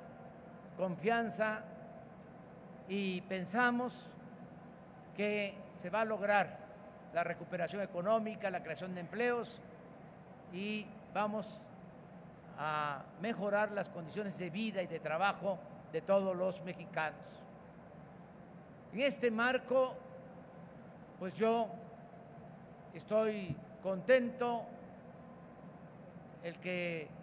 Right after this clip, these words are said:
se esté inaugurando este centro de distribución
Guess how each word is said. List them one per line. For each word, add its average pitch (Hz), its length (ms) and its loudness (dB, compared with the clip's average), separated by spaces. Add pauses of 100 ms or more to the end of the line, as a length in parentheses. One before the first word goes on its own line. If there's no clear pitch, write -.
(480)
se 185 80 -6
esté 214 380 2
inaugurando 208 880 2 (340)
este 190 260 -6
centro 196 380 -2
de 185 60 -4
distribución 196 720 2